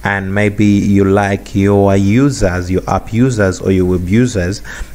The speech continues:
to verify their phone numbers, uh, without actually, uh, going through the long process of using actually S M S, uh, verifications, uh, you can actually use a tool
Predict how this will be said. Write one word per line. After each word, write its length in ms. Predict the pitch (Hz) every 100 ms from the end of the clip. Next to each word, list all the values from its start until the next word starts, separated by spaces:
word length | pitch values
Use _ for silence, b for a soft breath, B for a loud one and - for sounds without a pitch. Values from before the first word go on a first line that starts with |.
| -
to 100 | 95
verify 720 | 95 123 131 131 127 110 98
their 320 | 90 90 92
phone 320 | 90 98 92
numbers, 680 | 92 110 131 90 92 113 - B B B -
uh, 360 | 98 95 90 - B B
without 540 | 101 101 98 104 110 -
actually, 840 | 92 92 92 - - 92 90 90 -
uh, 380 | - 85 87 - - B B -
going 280 | 107 107 104
through 260 | - 107
the 140 | 101 92
long 340 | 95 117 127
process 400 | 131 123 104 98 -
of 140 | 98
using 420 | 95 101 95 101 92
actually 640 | - 95 - - 90 87 -
S 260 | 131 113 - 104
M 160 | 98
S, 440 | 98 101 101 - -
uh, 320 | 131 139 - - B B B
verifications, 1200 | 85 101 104 - 104 - 95 - 95 101 139 - B B B -
uh, 100 | 101
you 180 | 98 98
can 220 | - 98 -
actually 400 | 113 - 104 95
use 420 | 90 95 95 92
a 160 | 92 95
tool 240 | - 92